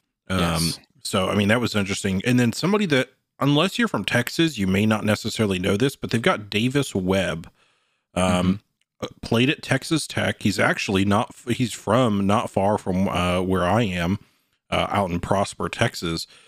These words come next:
Speaker 1: So it's just kinda one of those interesting things. Uh, I believe he was drafted by the Giants originally. <clears throat>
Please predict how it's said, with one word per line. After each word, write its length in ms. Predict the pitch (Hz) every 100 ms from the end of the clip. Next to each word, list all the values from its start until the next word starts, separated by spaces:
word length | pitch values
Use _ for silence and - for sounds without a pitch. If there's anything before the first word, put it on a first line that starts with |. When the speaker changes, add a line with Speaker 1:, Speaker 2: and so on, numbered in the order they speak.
| _
Speaker 1:
So 140 | - 120
it's 100 | -
just 200 | 156 -
kinda 180 | 143 107
one 160 | 113
of 80 | 113
those 160 | 101 104
interesting 360 | 110 - 98
things. 420 | - 123 120 104 -
Uh, 460 | 98 90 87 87
I 20 | 101
believe 300 | 113 180 156
he 80 |
was 160 | 104 -
drafted 560 | 104 101 151 - 87 90
by 140 | 92
the 100 | 87
Giants 560 | - - 117 139 - 92
originally. 640 | 87 98 131 135 147 147 _ _
<clears throat> 100 | -